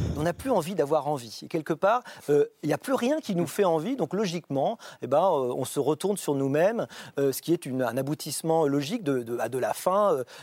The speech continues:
de, de ce Dieu qui est, qui n'existe plus, le, du, enfin, du soleil qui est vide, enfin, pardon, du ciel qui est vide, et puis du fait qu'on n'a plus tellement envie d'avoir, euh, la machine supplémentaire dans, dans sa cuisine,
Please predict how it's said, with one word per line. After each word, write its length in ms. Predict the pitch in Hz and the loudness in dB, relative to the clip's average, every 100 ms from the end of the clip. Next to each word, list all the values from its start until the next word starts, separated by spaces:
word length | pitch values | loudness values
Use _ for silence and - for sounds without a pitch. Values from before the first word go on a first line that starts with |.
| - | -6
de, 180 | 135 131 | -4 -2
de 180 | 131 | -4
ce 140 | 120 131 | -4 -6
Dieu 220 | 120 143 | -2 -4
qui 140 | - | 0
est, 140 | 127 120 | -2 -2
qui 100 | 127 | -6
n'existe 360 | 110 113 - 117 | -10 -10 -4 -6
plus, 360 | - 190 196 | -2 -2 0
le, 220 | 160 135 | 2 0
du, 120 | 127 131 | -2 -2
enfin, 160 | 131 127 | -2 -4
du 180 | 127 | -6
soleil 240 | 120 143 127 | -4 -2 0
qui 120 | 131 | -4
est 20 | |
vide, 220 | 120 156 131 | -6 -6 -4
enfin, 100 | 123 | -2
pardon, 260 | 127 131 | -2 -4
du 140 | 117 113 | -6 -8
ciel 200 | - 156 | 0 0
qui 120 | 135 | 0
est 20 | 135 | -2
vide, 240 | 165 214 | 0 0
et 60 | 139 | -2
puis 220 | - 143 - - | -2 -6 -6 -8
du 80 | 139 | -4
fait 160 | 135 202 | 0 0
qu'on 100 | 135 | 0
n'a 100 | 127 | -2
plus 140 | 180 | -2
tellement 320 | 170 143 139 | -2 0 2
envie 200 | 127 135 | 0 0
d'avoir, 460 | 131 123 131 156 127 | 0 2 4 4 4
euh, 80 | 117 - - | -2 -6 -10
la 180 | - 151 | 2 4
machine 340 | 147 131 180 175 | 4 0 -2 -4
supplémentaire 600 | - 147 135 135 170 156 | -2 0 0 2 2 2
dans, 120 | 123 | 0
dans 140 | 123 | -4
sa 160 | - 127 | -4 -4
cuisine, 340 | - 131 98 | -4 -10 -10